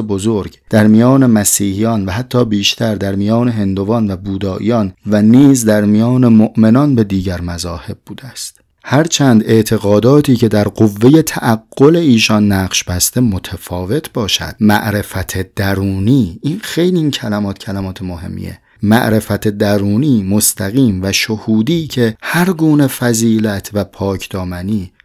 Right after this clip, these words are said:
از آن برمی آید." ببینید، یعنی نه تنها انکار و توبیخی نسبت به معرفت شهودی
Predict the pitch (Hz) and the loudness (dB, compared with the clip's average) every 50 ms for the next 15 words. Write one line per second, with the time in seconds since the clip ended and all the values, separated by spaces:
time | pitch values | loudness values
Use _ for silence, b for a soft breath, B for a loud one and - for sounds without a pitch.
0 | _ _ _ - - 92 92 87 101 123 131 127 110 90 78 76 73 76 78 82 | _ _ _ -10 -8 -6 -4 -2 0 2 2 2 2 0 -4 -8 -12 -12 -14 -14
1 | 80 - - - - _ _ _ _ _ _ _ _ _ _ _ - 113 143 143 | -16 -18 -20 -20 -20 _ _ _ _ _ _ _ _ _ _ _ -2 0 0 0
2 | 135 110 107 110 123 131 135 151 175 175 - - - 156 127 107 90 - - 104 | 0 0 0 2 4 4 4 2 0 -2 -6 -8 -8 -6 -6 -6 -6 -6 -6 -6
3 | 101 98 98 B B B B B B _ _ - 127 110 104 107 104 - - - | -4 -4 -6 B B B B B B _ _ -6 -4 -2 -2 -2 -2 -4 -4 -2
4 | 104 104 104 101 104 101 98 - - - - - 101 101 101 98 117 127 147 147 | -2 -2 -2 -2 -4 -4 -6 -6 -10 -12 -6 -4 -2 -2 -2 0 0 -2 -2 -2
5 | - - 110 101 101 95 - - 98 95 98 98 95 95 - - 98 - - 95 | -4 -6 -6 -4 -4 -6 -6 -8 -8 -8 -6 -6 -6 -6 -6 -8 -10 -10 -10 -10
6 | - - 107 - - 107 92 - - 98 95 90 95 92 90 | -10 -8 -8 -8 -6 -8 -8 -8 -10 -14 -12 -10 -10 -10 -10